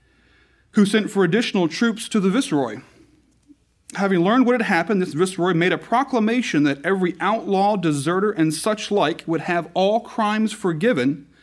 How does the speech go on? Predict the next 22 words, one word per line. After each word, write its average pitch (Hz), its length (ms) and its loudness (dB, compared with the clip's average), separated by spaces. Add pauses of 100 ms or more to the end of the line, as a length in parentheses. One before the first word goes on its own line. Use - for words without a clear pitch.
(360)
if 151 220 -2
they 180 140 2
were 185 100 2
to 147 80 0
help 196 320 -4
kill 156 540 0
every 185 320 0
believer 160 560 2 (580)
in 156 160 0
this 156 180 2
reformed 170 460 0
religion. 156 500 0 (1300)
This 175 300 2
brought 165 240 0
upon 147 320 2
them 147 420 -2
a 139 80 -4
slaughter 202 500 0
of 131 120 -2
the 135 60 2
worst 165 300 -2
kind. 120 440 -2